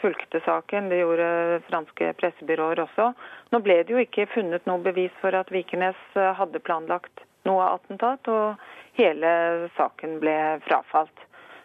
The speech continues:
Så allerede i fjor så ble også advokaten hans referert på at, eh, han mente at, eh, den franske stat kanskje her nå var på en å-, på en måte var ute etter å redde stumpene da, etter denne dramatiske politiaksjonen i fjor.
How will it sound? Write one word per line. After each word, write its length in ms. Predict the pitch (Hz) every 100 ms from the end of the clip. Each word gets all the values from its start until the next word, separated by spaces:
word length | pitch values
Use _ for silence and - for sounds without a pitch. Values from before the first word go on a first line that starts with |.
| _ 208
Så 180 | 196
allerede 400 | 202 202 214 175
i 60 | 185
fjor 360 | - 208 254 240
så 140 | 220 196
ble 140 | 196
også 320 | 170 - 180
advokaten 520 | 180 214 175 139 - 175
hans 200 | 175 -
referert 480 | 175 185 170 - -
på 120 | 165
at, 420 | 160 160 165 -
eh, 280 | 175 175 175 175 - -
han 220 | 180 190
mente 300 | 208 156 -
at, 280 | 156 165 -
eh, 560 | 170 165 165 151 143 139
den 260 | 147 160
franske 800 | - 180 151 - 165 165 156 160 165 - - -
stat 260 | 160 160
kanskje 280 | 180 156 165
her 140 | 160
nå 180 | 160 147
var 140 | 147 151
på 120 | 170
en 80 | 170
å-, 360 | 151 - 247 -
på 80 | 190
en 100 | 185
måte 200 | 147 175
var 140 | 175
ute 180 | 160 -
etter 220 | 160 160
å 120 | 165
redde 380 | 190 160 139 165 -
stumpene 480 | 202 139 - 185
da, 120 | 202 - - - -
etter 200 | 170 165
denne 420 | 165 147 151 147
dramatiske 720 | 160 165 - - 139 - 151 -
politiaksjonen 640 | 156 - 131 - 139 -
i 60 | 113
fjor. 260 | - -